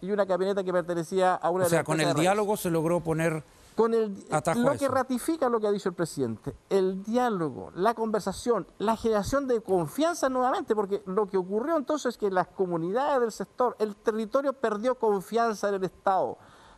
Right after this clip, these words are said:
Speaker 1: perdió confianza en el gobierno,
Speaker 2: Sí.
Speaker 1: porque los abandonaron. Y por tanto, recuperar confianza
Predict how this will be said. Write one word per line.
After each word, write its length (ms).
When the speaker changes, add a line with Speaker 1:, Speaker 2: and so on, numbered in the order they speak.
Speaker 1:
perdió 260
confianza 480
en 60
el 120
gobierno, 460
Speaker 2:
Sí. 40
Speaker 1:
porque 220
los 260
abandonaron. 760
Y 80
por 120
tanto, 240
recuperar 480
confianza 720